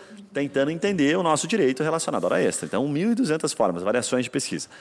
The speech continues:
Mas, na prática, no final, são cento e quinze mil pessoas procurando aqui em janeiro e fevereiro de dois mil e vinte e dois,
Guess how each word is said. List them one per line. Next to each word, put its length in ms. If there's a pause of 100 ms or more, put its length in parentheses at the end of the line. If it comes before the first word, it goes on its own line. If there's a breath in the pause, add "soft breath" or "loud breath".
(160 loud breath)
Mas, 240
na 100
prática, 360
no 80
final, 260
são 180
cento 320
e 40
quinze 260
mil 120
pessoas 500 (360 loud breath)
procurando 600
aqui 200
em 100
janeiro 280
e 40
fevereiro 420
de 140
dois 180
mil 100
e 40
vinte 180
e 40
dois, 360